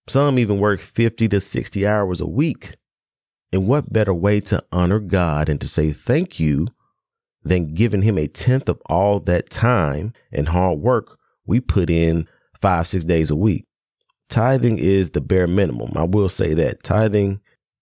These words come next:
is just scratching the surface. And this is not in the Bible, but this is what I believe Holy Spirit has revealed to me.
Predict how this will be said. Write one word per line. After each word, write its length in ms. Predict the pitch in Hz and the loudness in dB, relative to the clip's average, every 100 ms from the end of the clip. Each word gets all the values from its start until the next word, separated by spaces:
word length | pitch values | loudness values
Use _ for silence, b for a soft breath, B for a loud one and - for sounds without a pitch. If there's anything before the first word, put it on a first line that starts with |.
| - | -2
is 180 | 90 82 | -2 0
just 500 | 95 92 80 - - - | 0 0 -2 -8 -14 -10
scratching 680 | - - 98 95 - 87 71 | -10 -4 0 0 0 -2 -2
the 80 | |
surface. 760 | - 127 156 - - - - - _ _ _ _ _ _ 80 | -2 0 0 -4 -14 -14 -18 -20 _ _ _ _ _ _ 0
And 320 | 85 82 90 | 2 2 0
this 180 | 180 120 | 0 0
is 140 | 98 | 2
not 180 | 101 92 | 2 2
in 100 | 82 | 0
the 80 | 76 | 0
Bible, 580 | 90 90 85 90 87 - b b b - | 0 0 0 -2 -4 -8 b b b 0
but 320 | 90 80 - | 0 0 0
this 180 | 123 101 | 0 0
is 140 | 85 | 0
what 160 | 87 87 | 2 2
I 100 | 85 | 2
believe 360 | 82 85 80 | 2 2 2
Holy 220 | 85 80 | 0 -2
Spirit 380 | 76 - 92 85 | -4 -2 0 2
has 240 | 85 78 69 | 0 0 -4
revealed 320 | 71 82 71 | -2 -2 0
to 100 | 69 | -2
me. 440 | 87 92 65 - | 0 0 -2 -10